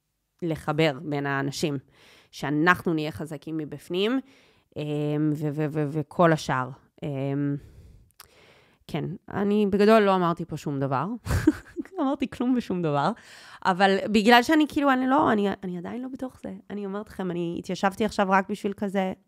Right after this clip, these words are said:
לשתף, לעדכן. אמ... זהו, אז במקביל אני עדיין לומדת תזונה. גם זה קורה. אה, ובמקביל,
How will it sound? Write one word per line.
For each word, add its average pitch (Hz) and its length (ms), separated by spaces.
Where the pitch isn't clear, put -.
לשתף, 208 720
לעדכן. 185 560
אמ... 185 920
זהו, 185 420
אז 180 420
במקביל 247 480
אני 370 100
עדיין 262 480
לומדת 233 320
תזונה. 196 460
גם 254 140
זה 208 180
קורה. 165 360
אה, 190 340
ובמקביל, 214 840